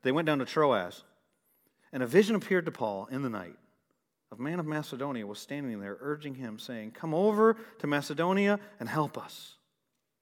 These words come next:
And when Paul had seen the vision, immediately we, oh, it changes. So Luke's here now in verse ten. "We," it was they before, now it's "we," "sought to go into Macedonia,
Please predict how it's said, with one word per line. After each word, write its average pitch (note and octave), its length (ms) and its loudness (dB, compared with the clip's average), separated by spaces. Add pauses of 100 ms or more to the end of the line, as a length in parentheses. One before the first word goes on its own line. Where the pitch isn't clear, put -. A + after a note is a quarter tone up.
(480)
And C3 80 -6
when B2 120 -4
Paul D#3 460 2 (200)
had C3+ 100 -4
seen E3 280 2
the D3 80 2
vision, D#3 400 2
immediately C#3 920 2 (320)
we, F#3 500 2 (260)
oh, C#3 120 -16
it - 80 -20
changes. C3+ 500 -4
So C#3+ 100 -4
Luke's D3 300 -2
here B2 160 0
now A2+ 220 -2
in A#2 80 -2
verse A#2 200 -4
ten. A#2 280 -6
"We," E3 360 -2 (160)
it C#3+ 60 -6
was B2+ 220 0
they C3+ 260 6
before, E3+ 480 6
now C#3 160 -2
it's - 120 -12
"we," D3+ 400 -2 (220)
"sought D#3 420 4
to F3 80 0
go D3+ 200 0
into D#3+ 140 2
Macedonia, D3+ 680 2